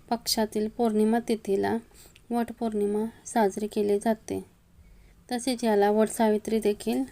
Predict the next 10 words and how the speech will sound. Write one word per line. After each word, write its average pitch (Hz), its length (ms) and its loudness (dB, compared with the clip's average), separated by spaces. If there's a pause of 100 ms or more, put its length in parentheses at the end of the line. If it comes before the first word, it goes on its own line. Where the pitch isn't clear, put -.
(120)
म्हटले 202 420 2
जाते. 233 400 -2 (4000)
महाराष्ट्रासह 226 920 0 (200)
गुजरात, 208 420 -2 (580)
दक्षिण 220 500 0
भारत 208 600 0
आणि 233 240 2
भारताच्या 220 600 0
उत्तर 226 440 -2
भागात 208 480 -2